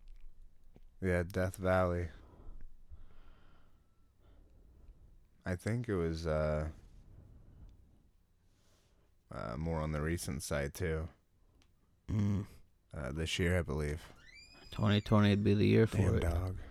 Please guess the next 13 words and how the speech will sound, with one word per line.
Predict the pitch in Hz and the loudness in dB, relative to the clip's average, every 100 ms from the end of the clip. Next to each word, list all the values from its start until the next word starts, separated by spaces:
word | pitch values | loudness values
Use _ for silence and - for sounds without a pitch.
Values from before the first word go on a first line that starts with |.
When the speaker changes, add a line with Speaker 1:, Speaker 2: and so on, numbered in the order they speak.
| - - | -14 -6
Speaker 1:
Yeah, | 92 92 90 95 | -4 -2 -4 -4
I | |
know. | 92 92 90 92 | 0 0 0 -2
What | 95 | -4
the | 95 | -4
fuck | - 92 - | -2 -2 2
else | 95 95 | 0 0
didn't | 92 87 | -2 -2
go | 87 92 | 2 2
wrong | 90 92 90 | 2 2 0
in | |
twenty | - 101 87 | -2 -4 -2
twenty? | - 95 90 | 0 0 0